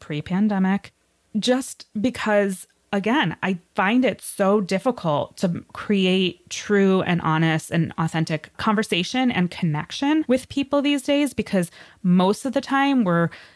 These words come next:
hiding behind our phones, hiding behind our screens, like, thinking that we're interacting via social media. But let's be honest, tweeting something is not having a conversation,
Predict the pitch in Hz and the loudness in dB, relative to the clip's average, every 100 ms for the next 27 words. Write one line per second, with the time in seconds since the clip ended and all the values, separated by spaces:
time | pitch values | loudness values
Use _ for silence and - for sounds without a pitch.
0 | _ _ - - 170 214 233 220 240 247 | _ _ -6 -2 2 2 2 2 2 2
1 | 294 285 180 165 - 170 208 220 233 247 | 2 2 2 0 -2 0 2 0 0 0
2 | 247 - 294 269 208 175 156 170 - - | 0 -4 -2 2 2 2 0 -2 -4 -20
3 | - - 320 403 427 247 202 165 156 - | -20 -6 -2 -2 -2 0 0 2 -2 -2
4 | 160 - 170 - 165 160 156 - 160 160 | -4 -2 -2 -2 -4 -2 -4 -6 -6 -4
5 | 190 233 _ - 185 160 160 165 - 170 | -4 -6 _ -6 -2 0 0 -2 -2 -2
6 | - 165 170 160 160 151 147 180 240 _ | -2 0 2 2 0 -2 -2 -2 -4 _
7 | _ - _ _ - 190 160 143 _ _ | _ -20 _ _ -2 0 0 -2 _ _
8 | _ _ 196 196 - 170 156 156 156 208 | _ _ -6 -6 -4 -2 0 0 0 -4
9 | - - - - - - 214 202 156 160 | -8 -14 -16 -16 -14 -4 0 2 2 0
10 | - 147 156 - 151 160 160 170 175 156 | -2 -4 -4 -4 -4 -4 -4 -4 0 0
11 | 151 160 156 156 156 170 147 - - - | 0 -2 -2 -2 -2 -2 -4 -6 -8 -12
12 | - - - - | -10 -12 -12 -14